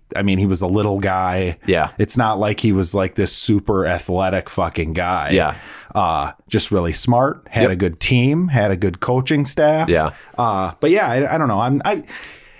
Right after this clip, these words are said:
Speaker 1: I hate Aaron Rodgers because I don't like his personality.
Speaker 2: I love his personality.
Speaker 1: Oh, he's
Speaker 2: I
Speaker 1: the
Speaker 2: love how
Speaker 1: worst.
Speaker 2: incredibly aloof, and
Speaker 1: He's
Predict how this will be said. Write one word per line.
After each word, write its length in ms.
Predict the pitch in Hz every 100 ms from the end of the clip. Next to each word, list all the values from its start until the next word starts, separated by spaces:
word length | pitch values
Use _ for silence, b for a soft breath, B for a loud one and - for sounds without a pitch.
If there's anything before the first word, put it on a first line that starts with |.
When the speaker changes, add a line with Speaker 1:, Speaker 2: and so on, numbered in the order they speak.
| B
Speaker 1:
I 140 | - 180
hate 320 | 120 165 156
Aaron 260 | 147 143
Rodgers 460 | 131 117 123 127 127
because 220 | - 117
I 100 | 107
don't 220 | 101 104 98
like 160 | 104
his 140 | 101 -
personality. 1080 | - 110 - 87 82 92 135 143 170 170 - b b
Speaker 2:
I 120 | 131
love 520 | 131 110 104 110 92
his 160 | 95 -
personality. 640 | 92 82 87 80 76 131
Speaker 1:
Oh, 160 | 120 92
he's 240 | 101 101
Speaker 2:
I 60 | 127
Speaker 1:
the 40 |
Speaker 2:
love 320 | 127 135 139 113
how 340 | 98 117 120
Speaker 1:
worst. 260 | 117 117 -
Speaker 2:
incredibly 680 | - 123 117 123 127 127 123
aloof, 760 | 107 107 95 101 117 127 -
and 140 | 110
Speaker 1:
He's 80 | 107